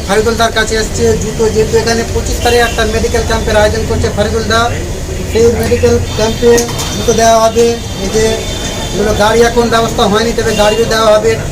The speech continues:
ক্রাচের ব্যবস্থা করা হয়েছে এবং হুইল চেয়ারের ব্যবস্থা করা হয়েছে। তো আ-, আমার এক আর ভাই এসছে, তার কিও, তার কাছ থেকে জেনে নেবো।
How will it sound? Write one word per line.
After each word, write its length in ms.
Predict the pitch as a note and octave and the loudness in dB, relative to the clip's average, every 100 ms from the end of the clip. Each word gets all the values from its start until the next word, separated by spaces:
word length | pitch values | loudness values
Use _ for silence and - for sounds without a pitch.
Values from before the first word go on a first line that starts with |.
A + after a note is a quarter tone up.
| - - - - - | -6 -6 -6 -6 -2
ক্রাচের 300 | G#3+ A3+ A#3 | -2 0 0
ব্যবস্থা 300 | A#3 A3+ A#3 | 0 0 -2
করা 180 | A3+ A3+ | 0 0
হয়েছে 280 | A3+ A#3+ | 0 2
এবং 240 | A#3 A#3 - | 4 4 0
হুইল 180 | A3+ A#3 | 0 2
চেয়ারের 200 | A#3+ A#3+ | 2 2
ব্যবস্থা 280 | A#3 A3+ A3+ | 2 0 0
করা 220 | G#3+ G#3+ | 2 2
হয়েছে। 560 | F#3+ F3+ - - - - - - - - - | 2 0 -2 0 0 0 -2 -2 -2 -4 -2
তো 180 | F#3+ F#3 | 0 0
আ-, 140 | G3+ - | 2 2
আমার 200 | G3+ B3 | 2 2
এক 140 | B3 | 2
আর 140 | A#3+ A#3+ | 2 0
ভাই 220 | A3+ A#3 | 2 2
এসছে, 400 | B3 - A#3+ A#3+ A3 | 0 0 2 2 2
তার 160 | A3+ A3 | 0 0
কিও, 220 | A#3+ A#3+ A#3 - - - - - - - | 2 2 2 -2 0 0 0 0 0 2
তার 140 | - | 2
কাছ 120 | - | 2
থেকে 240 | - A3+ A3 | 2 2 2
জেনে 280 | A3 A3+ | 2 2
নেবো। 180 | A3+ A3+ | 2 2